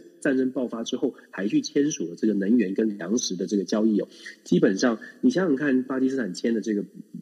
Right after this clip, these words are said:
签的这个协议，他们的想法是什么？他们的想法是，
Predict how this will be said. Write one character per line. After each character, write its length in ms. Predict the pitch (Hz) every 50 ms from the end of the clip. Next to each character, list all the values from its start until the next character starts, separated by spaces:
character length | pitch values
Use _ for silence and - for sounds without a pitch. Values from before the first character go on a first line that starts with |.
| -
签 360 | - - 131 127 - - 131
的 60 | 127 110
这 120 | 117 127
个 100 | 113 107
协 200 | - - - 87
议， 160 | 101 104 104 - - - - - _
他 160 | - - 175
们 80 | 180 175
的 120 | 151 143
想 220 | 123 - 101 104 127
法 140 | 117 95 87
是 140 | - -
什 100 | - -
么？ 80 | 95 92
他 100 | - 170
们 80 | 175 170
的 80 | 147
想 220 | 127 - 113 127 123
法 160 | - 101 92
是， 220 | - - 120 110